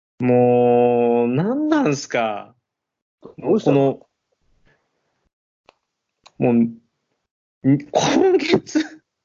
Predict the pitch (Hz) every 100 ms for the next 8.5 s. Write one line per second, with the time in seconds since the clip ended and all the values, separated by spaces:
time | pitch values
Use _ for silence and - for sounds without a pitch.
0 | _ - - - - - 269 320 330 311
1 | 330 311 254 - 120 110 - 175 370 427
2 | 403 147 151 127 - 113 120 117 117 107
3 | 104 104 _ _ _ _ _ _ _ _
4 | _ _ - _ 127 120 165 220 185 170
5 | - - 185 202 202 180 - 170 180 175
6 | 160 151 143 175 175 170 151 139 151 143
7 | 147 139 127 - 143 127 147 143 123 131
8 | 139 143 117 143 254